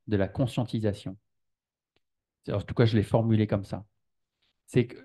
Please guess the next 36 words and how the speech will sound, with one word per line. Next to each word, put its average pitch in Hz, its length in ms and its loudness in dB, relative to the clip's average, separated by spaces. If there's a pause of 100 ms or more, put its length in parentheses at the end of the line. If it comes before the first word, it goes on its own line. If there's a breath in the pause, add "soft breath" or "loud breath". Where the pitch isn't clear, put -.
(140)
j'ai 120 180 0
l'impression 151 480 2
qu'aujourd'hui, 139 480 4
on 123 100 0
est 113 80 2
dans 123 220 0
un 123 80 2
monde 120 440 -4 (600)
où 123 100 4
de 120 80 8
plus 175 260 2
en 160 100 4
plus 131 260 0
de 113 100 2
personnes 131 640 0 (460)
sont 113 220 -4
conscientes 156 560 0 (100)
des 113 120 2
fractures 131 520 -2
qui 123 120 -10
nous 104 180 -2
entourent. 110 400 -8 (1700)
On 110 100 -2
a 101 60 -2
parlé 113 260 4
de, 98 340 4
de 101 140 0
fractures - 380 -4
sociales, 120 360 0
on 98 80 0
aurait 101 160 0
pu 117 80 0
parler 107 240 0
de - 60 -8
fractures - 360 -4
écologiques, 117 600 2